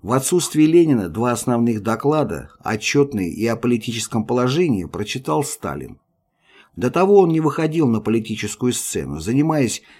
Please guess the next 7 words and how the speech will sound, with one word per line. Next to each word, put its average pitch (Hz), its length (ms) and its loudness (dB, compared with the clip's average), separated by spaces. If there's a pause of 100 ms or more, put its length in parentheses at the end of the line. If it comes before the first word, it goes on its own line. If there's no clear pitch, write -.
(120)
как 120 220 -4
писал 113 380 0
историк 104 480 0
Александр 104 640 0
Рабинович, 110 840 0 (300)
административными 139 1000 2
делами. 85 580 -6